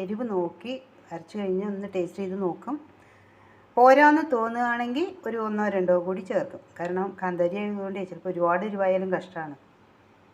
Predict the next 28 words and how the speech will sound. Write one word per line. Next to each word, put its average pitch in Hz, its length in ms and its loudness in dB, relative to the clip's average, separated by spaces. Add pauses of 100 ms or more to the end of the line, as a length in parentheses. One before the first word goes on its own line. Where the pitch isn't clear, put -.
(380)
പനിച്ച 165 260 -6 (140)
ആളല്ലേ, 208 340 -2
അപ്പോൾ 190 160 -6
ഒന്ന് 196 160 -4
സൂക്ഷിക്കണ്ടേ. 226 460 -6 (960)
വെള്ളവും 160 440 -6
കൂടി 165 200 -6 (200)
ഒഴിച്ചേക്കാം. 139 460 -18 (120)
ആ 190 40 -8 (100)
തേങ്ങ 185 400 0
ഉണ്ടായിരുന്ന 165 320 -2 (100)
പാത്രം, 151 260 -10
അപ്പോൾ 165 160 -10
ആ - 80 -14
തേങ്ങയൊക്കെ 156 460 -10 (100)
കൂടി. 143 260 -14 (960)
ഉപ്പ് 262 220 0
ഇപ്പോൾ 302 160 -2
ചേർക്കണില്ല 180 460 4
കേട്ടോ, 156 160 0 (120)
കാരണം 190 320 2
ആ - 100 2
അടമാങ്ങയിൽ 208 640 0
കുറച്ച് 220 260 -6
ഉപ്പുണ്ടല്ലോ. 175 500 0
അപ്പോൾ 185 140 -2
അത് 185 80 -2 (120)
ഉപ്പും 277 220 -4